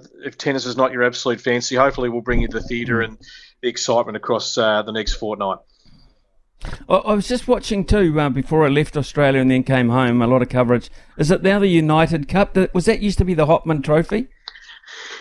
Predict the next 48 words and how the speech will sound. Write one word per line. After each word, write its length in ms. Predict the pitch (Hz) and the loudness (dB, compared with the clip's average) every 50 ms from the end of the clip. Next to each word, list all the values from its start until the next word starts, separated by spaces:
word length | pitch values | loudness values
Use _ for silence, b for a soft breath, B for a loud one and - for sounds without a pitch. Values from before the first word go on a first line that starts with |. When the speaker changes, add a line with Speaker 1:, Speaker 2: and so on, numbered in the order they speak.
| B B B - | B B B 4
Speaker 1:
Yeah, 160 | 156 151 143 | 6 6 6
so 160 | - - 147 | 4 2 2
the 80 | 131 - | 2 2
Hopman 420 | - 175 208 214 - 180 165 143 | 2 2 2 2 2 0 -2 0
Cup 340 | - - 156 147 - - - | 2 2 2 2 2 0 -2
became 720 | 147 127 - - 147 135 135 135 135 131 127 127 127 139 - - | -2 -2 0 2 2 4 4 2 0 -2 -6 -8 -10 -12 -12 -10
the 160 | 135 123 127 | -6 0 0
A 160 | 135 151 151 | 2 2 0
T 260 | 147 - - 135 120 | -2 -4 -4 -4 -4
P 240 | 120 - 151 147 147 | -4 -4 -4 -4 -4
Cup 300 | 143 - 135 123 131 - | -4 -4 -4 -2 -2 -4
and 80 | 127 127 | -6 -8
then 100 | 123 120 | -8 -8
became 360 | 123 120 - 143 127 123 120 | -10 -8 -6 -6 -6 -6 -6
the 80 | 120 | -8
United 400 | 117 113 117 113 117 113 - - | -10 -8 -8 -6 -6 -6 -8 -10
Cup. 220 | - - 110 - - | -10 -12 -12 -12 -10
So 100 | - 139 | -10 -10
there's 100 | 120 - | -10 -6
been 140 | - 175 180 | -4 -4 -2
a 60 | 160 | -2
bit 120 | 156 143 | -2 -4
of 80 | 139 - | -4 -6
change 560 | - - 135 127 131 131 127 120 113 - b b b b b b b b - | -6 -6 -4 -4 -4 -4 -6 -8 -14 -18 b b b b b b b b -12
in 140 | 143 127 117 | -12 -6 -4
that 180 | 123 127 120 | -2 -2 -2
regard. 460 | 127 117 104 127 120 131 156 190 226 254 269 277 180 175 - | -4 -8 -6 -2 0 0 2 0 0 -2 -6 -12 -16 -12 -6
But, 240 | - 127 123 170 - - | -4 -4 -4 -6 -10 -4
yeah, 180 | 165 147 127 127 | -2 -2 -2 0
it's 200 | 175 170 151 - | -2 -4 -2 0
sort 120 | 226 196 | 0 0
of 60 | 147 | 2
like 260 | 131 131 143 151 - - | 4 4 4 4 2 0
the 140 | 135 127 | -4 -2
old 320 | 127 123 127 123 120 117 - | -2 0 0 0 -2 -2 -4
Hopman 400 | - 139 135 - - 110 107 - | -6 -6 -6 -6 -6 -14 -16 -8
Cup, 260 | - 151 170 - 131 | -6 -6 -6 -4 -6
men 140 | 139 139 131 | -6 -6 -6
and 100 | 127 120 | -8 -10
women 220 | 123 123 120 117 | -10 -12 -12 -12
together, 480 | - - - - 127 123 113 123 135 135 | -14 -16 -6 -2 -2 0 2 2 0 0
but 160 | - - - _ _ _ _ _ _ _ | -2 -4 -4 _ _ _ _ _ _ _
this 200 | 135 139 - - | -6 -6 -6 -6
time 240 | - - 123 113 113 | -4 -4 -2 -2 -2
around 280 | 113 117 117 117 117 117 | -2 0 0 -2 -2 -2
there 120 | 117 110 | -2 -2
were 180 | 110 113 120 123 | -2 -2 -2 -2
actually 560 | 135 123 - - 123 113 110 110 113 120 113 | -4 -4 -4 -6 -6 -4 -4 -6 -8 -10 -14